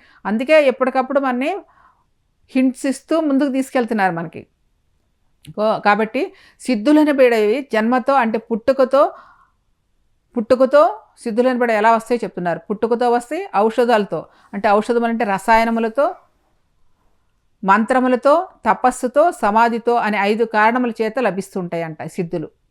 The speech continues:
మనిషి సహజ శక్తికి అతీతంగా అలౌకిక శక్తులు కలిగి ఉన్నవారిని సిద్ధులు అంటాం. మనిషికి ఆ ఒక అలౌకిక శక్తులు, వాళ్ళకి ఏదో చూడండి, మే-, మే-, విభూది రాల్చటము,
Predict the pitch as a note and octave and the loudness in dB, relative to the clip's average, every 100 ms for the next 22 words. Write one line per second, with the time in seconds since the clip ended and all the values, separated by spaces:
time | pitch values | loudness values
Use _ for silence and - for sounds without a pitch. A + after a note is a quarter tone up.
0 | _ _ _ _ _ _ _ _ _ _ | _ _ _ _ _ _ _ _ _ _
1 | _ G#3+ A#3+ D#4 E4 C#4+ C#4 - A3+ C4 | _ 0 2 0 -4 -4 -4 0 0 0
2 | C#4 C#4 - A#3 A#3+ G#3 B3 C4 B3+ A#3+ | -2 -6 -4 -2 0 0 -2 -2 -2 0
3 | A#3+ G3 A3 A3+ A3+ G#3+ G3+ - F#3 G3 | 2 2 0 -2 -6 -6 -8 -6 -8 -4
4 | G3 C#4 D#4 - _ _ G#3+ A#3 A#3+ A3 | -4 -4 -6 -10 _ _ -2 2 4 4
5 | D4+ F#3+ E3+ G3+ F3 E3 C#3+ - - - | 0 -8 -6 -4 -4 -6 -14 -18 -20 -10
6 | G3 G3 A3 C4+ G#4+ - F#3+ G3 F#3+ E3+ | -8 -4 -4 -4 -8 -6 -6 -4 -2 -2
7 | - G3+ A#3+ A#3 A3+ - - E3+ D3+ - | 0 2 2 0 -8 -12 -12 -12 -10 -4
8 | F#3 F3+ _ _ _ _ _ _ - A3+ | -2 -4 _ _ _ _ _ _ 0 2
9 | A3+ B3 A#3+ A#3+ A#3+ A3+ G#3 G3 G3 F#3+ | 4 2 0 0 -2 -4 -6 -6 -6 -6
10 | F#3+ F3+ F3 E3 F#3 G3 A#3 A3+ A3+ A3 | -8 -8 -10 -12 -4 0 0 2 2 4
11 | G3 F#3+ G3 F#3 G3 | 2 -2 -10 -10 -10